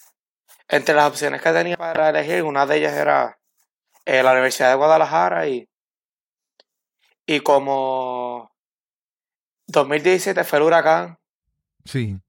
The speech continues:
Speaker 2: sí, sí.
Speaker 1: y todo se atrasó, entonces yo terminaba dos mil dieciocho,
Speaker 2: Ok.
Speaker 1: pero terminaba en junio, algo así.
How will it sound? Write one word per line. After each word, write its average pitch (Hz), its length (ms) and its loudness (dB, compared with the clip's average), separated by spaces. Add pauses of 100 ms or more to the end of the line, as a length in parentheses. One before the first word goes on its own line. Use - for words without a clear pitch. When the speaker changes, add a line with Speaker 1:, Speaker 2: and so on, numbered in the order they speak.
Speaker 2:
sí, 104 240 -18
sí. - 160 -18
Speaker 1:
y 139 160 2
todo 139 300 2
se 175 100 0
atrasó, 185 720 0
entonces 151 400 -4
yo 139 100 0
terminaba 151 920 2 (400)
dos 139 160 0
mil 131 160 -4
dieciocho, 160 720 0 (1400)
Speaker 2:
Ok. 110 180 -8 (120)
Speaker 1:
pero 143 180 0
terminaba 139 400 2
en 160 120 -8
junio, 147 500 -6
algo 127 160 -6
así. 151 300 -12